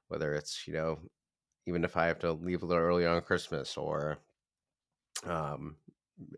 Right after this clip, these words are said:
or just, I, I'll be fine. I, I don't know if, you know, with this, I just wanna be open about how I'm feeling, because the more people know,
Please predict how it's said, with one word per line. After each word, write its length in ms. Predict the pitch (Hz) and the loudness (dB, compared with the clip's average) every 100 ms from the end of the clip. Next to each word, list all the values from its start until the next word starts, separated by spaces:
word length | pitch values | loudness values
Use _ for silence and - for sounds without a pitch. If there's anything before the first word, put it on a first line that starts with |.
| _ - | _ -4
or 340 | 95 101 107 101 | 4 6 4 0
just, 380 | - 101 - - _ - | -6 -6 -8 -14 _ -2
I, 160 | 92 90 - | 0 0 0
I'll 80 | 92 | 0
be 80 | 95 | 2
fine. 340 | - 131 78 | 2 4 4
I, 120 | 82 | 2
I 220 | 101 107 | 2 2
don't 120 | 120 170 | 2 6
know 160 | 127 | 6
if, 260 | 80 92 98 | 4 -2 -2
you 60 | |
know, 180 | 95 95 - - - - | 2 2 0 -12 -14 -8
with 120 | 113 | -4
this, 240 | 117 113 - - | -2 0 -2 4
I 120 | 104 | 6
just 240 | 127 151 - | 8 4 4
wanna 160 | 131 | 2
be 320 | 107 98 85 71 - _ _ - | 2 -2 -6 -8 -16 _ _ 0
open 300 | 101 95 82 | 2 2 0
about 300 | 78 76 80 | 2 2 2
how 180 | 85 82 | 0 0
I'm 80 | 76 | 0
feeling, 400 | 101 92 80 80 - - - - | 0 2 2 -2 -10 -20 -20 -18
because 520 | 101 95 85 80 - _ _ _ _ - - | -2 0 2 -2 -8 _ _ _ _ -18 -6
the 80 | 104 | 4
more 220 | 120 131 | 6 6
people 320 | - - 95 | 4 0 2
know, 520 | 98 113 73 82 90 | 4 6 6 2 -2